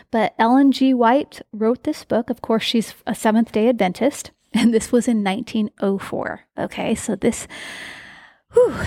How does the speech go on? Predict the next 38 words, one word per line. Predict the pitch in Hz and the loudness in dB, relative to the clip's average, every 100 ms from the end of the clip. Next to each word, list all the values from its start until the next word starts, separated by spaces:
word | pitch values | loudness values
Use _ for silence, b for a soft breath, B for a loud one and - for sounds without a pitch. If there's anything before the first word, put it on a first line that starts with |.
| B 240 | B -4
this | - | -2
was | 214 | -4
a | 190 | -4
very | 196 196 | -2 0
long | 208 226 | 0 -2
time | 220 220 208 | -2 -2 -2
ago. | - - | -4 -8
How | - 214 226 | -6 2 4
is | 262 - | 4 2
this | 240 - - - | 0 0 -10 -6
going | 233 226 214 | 0 2 2
to | - | 0
apply | 220 - 190 208 | -2 0 0 0
to | - - | -2 -2
us? | - - - B B B B | -2 -8 -14 B B B B
Well, | 254 254 | 0 2
we're, | 233 302 | 2 0
I'm | 262 320 | 4 2
gonna | 381 285 | 2 2
read | 277 269 240 | 2 2 2
you | |
some | 226 233 | 0 0
of | 233 | 0
these | 269 | 0
paragraphs, | - 220 214 208 202 - | -2 -4 -2 0 0 0
and | 220 | 2
we'll | 294 | 2
break | - 370 370 | 2 0 0
it | 262 | 0
down | 233 240 302 - _ - | 0 0 -2 -4 _ -4
together | 247 220 220 | 0 2 4
and | 220 | 2
maybe | 214 220 | 2 2
talk | - - 196 | 0 -2 -4
a | 190 | -2
little | 202 190 | -2 0
bit | 190 | 0
about | 185 - | 0 -2